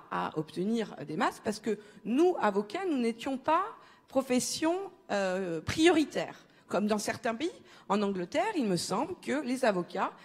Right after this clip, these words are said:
étaient, euh, des personnes clés. Euh, donc, euh, ils étaient prioritaires, eux aussi, au même titre, euh, que les soignants et d'autres professions, pour avoir des masques, pour pouvoir continuer à exercer leur profession.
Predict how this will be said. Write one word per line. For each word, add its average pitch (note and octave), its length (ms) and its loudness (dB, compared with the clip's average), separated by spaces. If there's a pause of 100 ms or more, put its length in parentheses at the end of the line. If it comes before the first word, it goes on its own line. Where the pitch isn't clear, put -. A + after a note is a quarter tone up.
(140)
étaient, A#3+ 520 -2
euh, F3 280 2
des E3+ 140 -4
personnes B3+ 400 -2
clés. G#3+ 320 -4 (420)
Euh, D3+ 400 -2
donc, B3+ 480 -2 (140)
euh, D#3+ 300 -2
ils D#3 200 -8
étaient A3 260 -6
prioritaires, G#3+ 800 -4 (120)
eux C#4+ 140 4
aussi, A3+ 500 0
au C4 60 -2
même F#3 160 0
titre, - 280 -12 (400)
euh, D3 120 -6
que - 120 -14
les G3 120 -8
soignants G#3 340 0
et E3+ 80 2
d'autres G#3 200 -6
professions, F3+ 500 -6
pour A3 180 2
avoir F#3+ 440 2 (340)
des E3 160 -2
masques, C#4 400 2
pour F#3+ 100 -8
pouvoir F#3+ 340 -6
continuer E4 480 -4
à D#4+ 60 -6
exercer A3 320 -6
leur A3 120 -8
profession. F3 460 -12